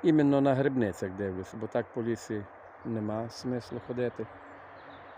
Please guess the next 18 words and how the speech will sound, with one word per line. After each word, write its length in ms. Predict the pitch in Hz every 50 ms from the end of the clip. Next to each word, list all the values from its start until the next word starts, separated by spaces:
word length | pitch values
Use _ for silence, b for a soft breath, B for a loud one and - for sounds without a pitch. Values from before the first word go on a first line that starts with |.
| - - - - - - - - -
Спочатку 560 | - - 135 120 - - 131 131 - - 120
там, 240 | - - 127 123 117
де 120 | 101 113 110
я 140 | 110 110
постійно 560 | 104 - 113 107 - - 120 117 107 107 104 98
знаходжу, 560 | 101 107 101 - - 131 139 143 151 165 151 -
та 180 | 170 165 156
подивитися, 640 | 151 - 165 151 156 156 151 160 156 139 - - 131
якщо 320 | 120 120 117 - - 143
би 140 | 135 131 131
тут 200 | - - 147 120
було, 280 | 107 104 110 123 139 147
то 180 | - - 147
йшов 300 | 139 123 - - 143 135
би 140 | 131 127 127
і 40 | 127
по 160 | - - 131
лісі. 320 | 110 92 82 - - -